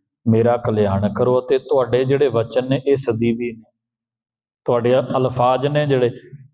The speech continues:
ਇਹ ਸਦੀਵੀ ਨੇ। ਤਾਂ ਤੁਹਾਡੇ ਅਲਫਾਜ਼ਾਂ ਨੂੰ ਜਿਹੜਾ ਸੁਣੇਗਾ, ਤੁਹਾਡੇ ਅਲਫਾਜ਼ਾਂ ਨੂੰ ਜਿਹੜਾ ਗਾਵੇਗਾ, ਉਹਦਾ ਕਲਿਆਣ ਹੋਵੇਗਾ। "ਅਸ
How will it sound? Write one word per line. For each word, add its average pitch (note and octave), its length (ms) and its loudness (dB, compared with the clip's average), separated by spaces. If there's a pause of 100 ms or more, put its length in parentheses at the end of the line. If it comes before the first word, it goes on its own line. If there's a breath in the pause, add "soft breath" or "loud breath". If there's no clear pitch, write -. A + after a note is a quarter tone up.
ਇਹ B2+ 60 2
ਸਦੀਵੀ A2+ 560 0
ਨੇ। - 260 -8 (840)
ਤਾਂ B2 100 -2
ਤੁਹਾਡੇ B2 360 0
ਅਲਫਾਜ਼ਾਂ B2 520 0
ਨੂੰ B2 140 0
ਜਿਹੜਾ B2 220 2
ਸੁਣੇਗਾ, A#2 640 0
ਤੁਹਾਡੇ - 580 -2
ਅਲਫਾਜ਼ਾਂ A2+ 500 0
ਨੂੰ A#2 120 -2
ਜਿਹੜਾ A2 240 2
ਗਾਵੇਗਾ, G#2+ 520 0
ਉਹਦਾ A2 180 -2
ਕਲਿਆਣ G2 440 -4
ਹੋਵੇਗਾ। A#2 540 0 (400)
"ਅਸ B2+ 160 -4